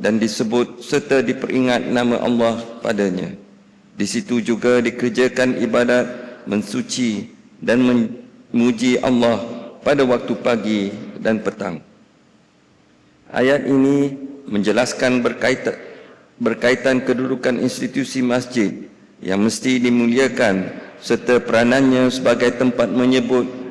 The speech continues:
dan mengingati Allah Subhanahu wa taala, melaksanakan ibadah serta mensuci dan memuji Allah Subhanahu wa taala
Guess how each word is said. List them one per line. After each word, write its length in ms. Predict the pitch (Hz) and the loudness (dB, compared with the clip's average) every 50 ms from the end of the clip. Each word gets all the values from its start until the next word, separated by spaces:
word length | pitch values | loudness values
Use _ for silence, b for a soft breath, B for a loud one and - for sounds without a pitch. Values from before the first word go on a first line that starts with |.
| - - - | -14 -12 -4
dan 160 | - 95 98 104 | 0 0 2 4
mengingati 480 | 104 107 110 113 120 120 - - 135 120 | 4 4 4 2 2 0 0 0 0 0
Allah 320 | - 101 120 120 120 117 120 | 2 2 4 4 4 4 2
Subhanahu 520 | 117 - 107 113 113 110 113 110 107 104 104 | 2 0 0 0 2 2 2 2 2 2 0
wa 40 | |
taala, 520 | - 101 95 107 107 107 104 107 92 87 90 - - - - - B B B B B B - | 0 0 0 0 0 0 0 0 0 -2 -4 -8 -12 -16 -16 -18 B B B B B B -4
melaksanakan 800 | 85 92 92 90 - - 120 120 120 127 120 - 120 120 123 92 | 0 0 0 0 0 0 0 2 2 2 2 2 2 0 0 0
ibadah 440 | 117 113 113 120 120 117 123 127 123 - - - - - - - - | 0 2 2 2 4 4 2 0 0 -4 -10 -12 -14 -16 -18 -20 -20
serta 320 | - - 107 101 - 117 104 | -10 -6 -6 -2 -2 0 0
mensuci 840 | 98 101 104 101 101 131 120 - - 131 135 131 135 135 135 135 - - - - - | 2 2 0 0 -2 -4 -4 -2 -2 0 2 2 2 0 -2 -6 -10 -16 -20 -8 -4
dan 160 | - 98 101 | -2 0 2
memuji 480 | 101 101 104 113 127 123 - 131 135 | 2 2 4 4 2 2 2 0 0
Allah 320 | - - 127 127 127 123 127 123 | 2 2 2 4 4 4 2 2
Subhanahu 480 | - - 117 117 110 113 113 113 110 | 0 -2 0 2 2 2 2 2 0
wa 60 | 110 - | 0 -2
taala 400 | 104 98 117 123 120 120 117 | -2 0 0 2 2 2 2